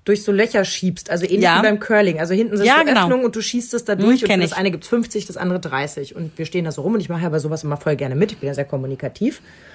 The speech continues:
Speaker 1: und sag so, „Ich weiß gar nicht, wie das geht.“ Und die Holländer so, „Oh, das ist keine Probleme, das zeigen wir dir. Da kommst du einfach mit dazu und dann zeigen wir dir das.“ Alles klar, wir stehen dann da, „Ja, musst du so machen, musst du so machen.“ Und ich probier das und so. Und dann hat immer hinten der Animateur gestanden und immer so ein bisschen mit durchgeschubst und so, ne?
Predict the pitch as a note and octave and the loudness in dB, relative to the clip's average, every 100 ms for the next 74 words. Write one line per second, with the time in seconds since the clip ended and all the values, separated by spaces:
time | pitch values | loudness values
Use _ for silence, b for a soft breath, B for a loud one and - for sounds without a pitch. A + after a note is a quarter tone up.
0 | B B F3+ E3+ E3 E3+ G3 F#3 _ _ | B B -2 0 0 0 -2 -2 _ _
1 | - - - - B2 - G2+ F#2 - - | -20 -18 -18 -14 -16 -14 -14 -14 -16 -4
2 | F3 C3+ - - B2+ C#3 C3+ D3+ D#3+ D3 | 0 0 -2 -10 -6 -4 -2 -2 0 0
3 | A3+ D4 A3+ F#3+ A3+ G#3 D#3+ E3 G3 F3 | 0 0 -2 0 2 2 0 2 2 2
4 | E3+ D#3 C#3+ C3 C3+ D#3 F3 B B D#3 | 2 2 0 -2 0 0 0 B B -4
5 | D3+ G3+ F#3 F3 E3 D#3 D3 - C4+ B3 | 0 0 2 0 2 0 0 0 0 2
6 | F#3+ E3 C#3+ B2+ B2+ B2 A#2 A2 - b | 2 2 2 0 -2 -2 -4 -8 -12 b
7 | b b b b - A#2 C3 - F3 C3+ | b b b b -16 -12 -8 -2 0 -2
8 | C3 C#3 D#3+ G3 G3+ E4 E4 - A#3+ D#4 | -4 -4 -2 -4 -4 -4 -4 -4 -4 -2
9 | D4+ C4+ G#3+ G#3+ A3 C4+ B3 A#3+ - B2+ | -2 0 -2 0 0 0 0 -2 -6 -10
10 | - B2 D3+ F3+ F3 D3+ E3+ D3+ C3+ D#3 | -12 -6 -4 -4 -6 -6 -6 -4 -6 -6
11 | D#3+ D3+ F3+ D3+ C#3+ D3+ C#3+ D#3 F#3 - | -4 -2 -2 -4 -2 -4 -2 -4 -4 -4
12 | D#3 D3+ C#3+ D3 B2+ B2 C#3+ C3+ - D3+ | -4 -2 -4 -4 -6 -8 -6 -6 -4 -6
13 | - - D#3 - - C#3+ D3+ D3 C#3+ G3 | -6 -6 -6 -6 -8 -4 -2 -2 0 -2